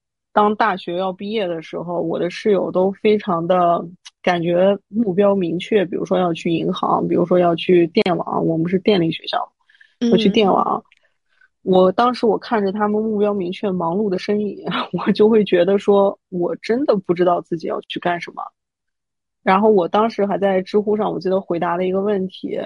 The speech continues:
Speaker 1: 我当时那个人也是说他什么二十多岁很迷茫，怎么样。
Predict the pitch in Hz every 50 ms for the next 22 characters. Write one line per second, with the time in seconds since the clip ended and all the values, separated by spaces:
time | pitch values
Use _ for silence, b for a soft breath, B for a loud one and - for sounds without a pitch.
0 | - - - - 180 170 180 180 190 185 180 180 180 175 180 202 226 214 196 175
1 | 170 170 170 175 175 - 170 - 175 175 175 - - 180 180 185 175 170 - 170
2 | 165 - 180 180 170 180 180 170 165 175 170 - 175 170 160 160 156 170 180 170
3 | - - 180 175 175 - - - 175 -